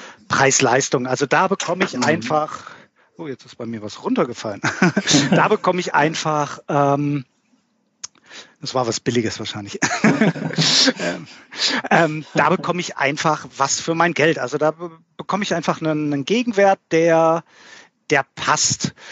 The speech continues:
Speaker 1: und vielleicht eben nicht, oder es ist für mich dann kein Produkt, bei dem ich zum Beispiel den Namen mitbezahle oder bei dem ich ein, ein Feature mitbezahle, was irgendwie toll ist,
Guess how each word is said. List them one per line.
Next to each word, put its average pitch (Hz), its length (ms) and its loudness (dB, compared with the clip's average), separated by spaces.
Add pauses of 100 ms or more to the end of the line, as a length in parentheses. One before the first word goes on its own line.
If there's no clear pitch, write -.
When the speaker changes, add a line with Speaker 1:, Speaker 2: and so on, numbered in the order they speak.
(140)
Speaker 1:
und 151 300 -2
vielleicht 165 760 2 (800)
eben 165 440 -2
nicht, - 560 0 (760)
oder 170 180 2
es 175 140 0
ist 214 120 -4
für 208 100 0
mich 214 120 0
dann 180 140 2
kein 180 220 2
Produkt, - 400 -2 (280)
bei 160 80 4
dem 165 180 4
ich 165 100 -2
zum 156 120 0
Beispiel 139 280 2
den 127 140 0
Namen 131 340 2
mitbezahle 117 760 -4
oder 131 340 -2
bei 123 180 4
dem 131 240 2
ich 127 320 2
ein, 123 760 2 (440)
ein 139 180 4
Feature 190 440 4
mitbezahle, 151 640 2
was 139 180 -2
irgendwie 156 320 -6
toll 196 260 -2
ist, 180 340 0